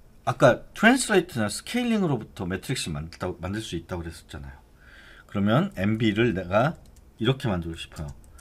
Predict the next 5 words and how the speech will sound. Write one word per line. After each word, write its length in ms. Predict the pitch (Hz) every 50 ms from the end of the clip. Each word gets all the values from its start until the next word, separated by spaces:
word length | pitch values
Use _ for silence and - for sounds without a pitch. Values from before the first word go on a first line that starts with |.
| - - - - - - - - - - - -
from, 640 | - - 175 147 135 135 147 165 196 233 233 - - - - - - - - - - - - - - - - - - - - - - - - - - - - - - _ _ - - - - _ - - - - - - - - _ - - - - - - - - - - - - - - - - - - - - - _ - - - - - -
어, 120 | - 92 - -
from이 440 | - - 147 139 131 131 127 120 -
대문자인가 580 | - 95 101 110 110 107 - 95 85 80 78 73
봐요. 220 | 80 98 127 -